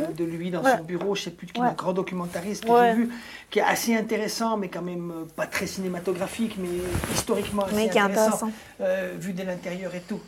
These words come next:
Speaker 2: Mais j'imagine la petite, euh, Elena, à douze ans, dans ce train,
Speaker 1: Non, là,
Speaker 2: avec
Speaker 1: c'était
Speaker 2: ses bagages, quoi, c'est, euh, ouais. Euh, donc, euh, comment c'est déjà le cabinet d'avocat ?
Speaker 1: Troyanov.
Speaker 2: Je sais pas, Troyanov, on
Speaker 1: Non,
Speaker 2: oublie.
Speaker 1: mais ça, c'était bien avant la tra-, après la
Speaker 2: Ah oui, bien
Speaker 1: traductrice.
Speaker 2: sûr.
Speaker 1: J'ai beaucoup tourné ici,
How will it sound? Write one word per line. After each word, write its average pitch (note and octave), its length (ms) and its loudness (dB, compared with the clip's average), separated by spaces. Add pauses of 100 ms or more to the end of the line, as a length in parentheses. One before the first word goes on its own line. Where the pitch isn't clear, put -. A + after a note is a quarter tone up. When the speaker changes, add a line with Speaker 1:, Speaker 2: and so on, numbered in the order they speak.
(160)
Speaker 2:
Mais D#3+ 80 -12
j'imagine D#3+ 500 -8
la D3 100 -8
petite, - 340 -16
euh, D3 280 -8
Elena, D#3+ 380 -4 (300)
à D3 100 -10
douze E3 300 0
ans, F3+ 60 4
dans E3+ 240 0
ce - 60 -6 (140)
train, F#3 180 4
Speaker 1:
Non, F#3 60 2
là, F#3+ 100 4
Speaker 2:
avec G3 80 2
Speaker 1:
c'était F3 280 -2
Speaker 2:
ses F3 140 0
bagages, E3+ 480 6 (120)
quoi, E3 140 -2
c'est, D#3 500 -6 (400)
euh, F3+ 340 -8
ouais. F3 160 4 (480)
Euh, F3 240 2
donc, A#3 320 10
euh, F3 360 4 (260)
comment A3 180 -2
c'est B3 160 -4
déjà A3+ 160 -4
le A3+ 80 -8
cabinet F#3 280 -6
d'avocat ? F3+ 280 -6 (600)
Speaker 1:
Troyanov. - 480 -6 (140)
Speaker 2:
Je - 60 -18
sais E3 80 -8
pas, C#3 80 -12 (160)
Troyanov, D#3+ 460 -4
on D#3 40 -4
Speaker 1:
Non, A#3 140 8
Speaker 2:
oublie. A#3+ 100 12
Speaker 1:
mais - 80 12
ça, E4 140 12
c'était B3 160 8
bien B3 200 12
avant G#3 260 6
la G3+ 100 6
tra-, G3 160 0
après - 240 6
la D#4+ 80 12
Speaker 2:
Ah - 100 4
oui, C4 60 4
bien A#3+ 100 8
Speaker 1:
traductrice. D#4 320 8
Speaker 2:
sûr. D4+ 100 -4 (360)
Speaker 1:
J'ai A3 160 12
beaucoup G#3+ 320 2
tourné G#3+ 320 6
ici, C4 260 6